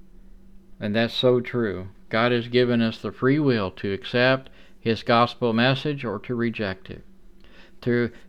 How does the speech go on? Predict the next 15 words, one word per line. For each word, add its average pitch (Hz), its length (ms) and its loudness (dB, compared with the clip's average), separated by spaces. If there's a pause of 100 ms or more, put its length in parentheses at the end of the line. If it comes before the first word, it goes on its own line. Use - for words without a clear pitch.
(100)
to 135 100 4
accept 135 560 2
the 120 160 2
entire 131 580 2
word 127 640 2 (380)
as 117 180 -2
inspired, 131 800 0 (340)
as 101 240 -6
actual 127 480 2
events, 131 580 -2 (600)
or 107 100 -2
we 107 160 -2
can 110 220 -4
reject 104 520 -8
it. - 100 -16